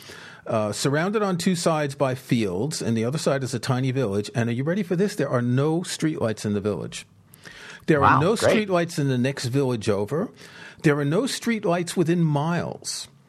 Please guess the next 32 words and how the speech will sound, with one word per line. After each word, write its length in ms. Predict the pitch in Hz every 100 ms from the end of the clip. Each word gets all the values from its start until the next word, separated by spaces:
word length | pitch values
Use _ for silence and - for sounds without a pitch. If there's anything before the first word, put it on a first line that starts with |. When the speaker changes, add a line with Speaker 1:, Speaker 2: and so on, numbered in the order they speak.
| - - - -
Speaker 1:
And 500 | 156 156 160 156 -
sometimes 840 | - - 240 302 220 220 214 202 185
in 120 | 165
summer, 340 | - 165 175
my 140 | 165 135
partner 340 | - 185 180
and 100 | 151
I 120 | 147
sit 240 | 135 - 165
out 180 | 147 120
in 80 |
the 80 | 117
garden 400 | 123 120 143 131
at 100 | 131
night, 360 | 117 123 127 127
and 380 | 120 113 113 110 - _ _ _ -
when 220 | 190 214
we 100 | 240
do 180 | 240 170
have 480 | 120 101 - - -
clear 240 | 123 95
skies, 500 | - 85 90 165 -
which 220 | 139 135
isn't 260 | 120 123 110
always 320 | 110 110 101
the 80 | 107
case, 400 | - 101 110 - - - - - - _ -
the 220 | 131 143
stars 580 | - - 220 175 127 -
are 100 | 131
just 240 | 123 110
so 680 | - - - 143 143 147 139